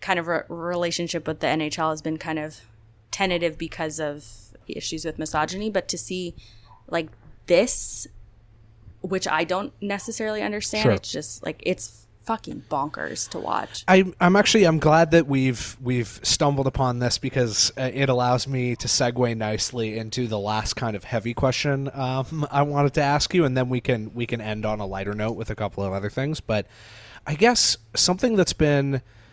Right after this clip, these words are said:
Speaker 2: like, something that I've really been wrestling with for a long time, especially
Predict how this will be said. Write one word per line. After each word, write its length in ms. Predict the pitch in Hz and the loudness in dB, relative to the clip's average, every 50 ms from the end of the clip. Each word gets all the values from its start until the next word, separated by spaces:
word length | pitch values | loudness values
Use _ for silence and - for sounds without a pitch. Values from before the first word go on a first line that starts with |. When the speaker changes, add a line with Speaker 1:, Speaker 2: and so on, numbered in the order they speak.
| - - - - _ - - | -20 -20 -20 -20 _ -6 -4
Speaker 2:
like, 140 | 131 131 - | -2 0 2
something 260 | - 180 196 226 214 | 2 2 2 2 2
that 120 | 180 - - | 2 2 2
I've 240 | 120 120 127 131 120 | 2 2 2 2 2
really 220 | 117 120 120 117 | 2 0 0 2
been 180 | 104 113 110 107 | 0 0 -2 0
wrestling 460 | 101 98 98 95 - - 110 104 98 | 0 0 0 0 0 -2 -2 -2 0
with 200 | 98 95 95 - | 0 0 -2 -2
for 180 | - - 110 101 | -4 -2 -2 0
a 60 | 95 | 0
long 300 | 98 95 92 98 95 92 | 0 -2 -2 -4 -6 -6
time, 420 | - - 104 98 95 95 92 92 - | -6 -4 -4 -2 -2 -4 -6 -8 -10
especially 960 | - 98 - - - 113 107 - - - 120 110 107 104 104 104 104 104 98 | -8 -8 -8 -4 -2 -2 -2 -2 -2 -2 -2 0 0 0 0 0 -2 -4 -4